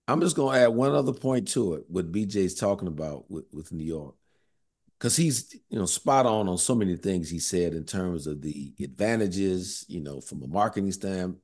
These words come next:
uh, point to the enthusiasm of the s-, fan base. You know, it's a multicultural place. I mean, look, it's,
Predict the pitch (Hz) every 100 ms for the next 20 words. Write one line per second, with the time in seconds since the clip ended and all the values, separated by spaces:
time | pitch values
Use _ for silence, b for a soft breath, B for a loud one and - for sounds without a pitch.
0 | - 78 67 - - 92 85 80 _ _
1 | _ - 85 78 73 120 110 101 95 95
2 | 87 80 73 67 - _ - - - -
3 | _ _ _ - 110 107 98 101 98 87
4 | 92 78 73 - 78 92 117 95 98 -
5 | 110 104 - 95 85 - 101 92 101 101
6 | 101 95 87 101 - -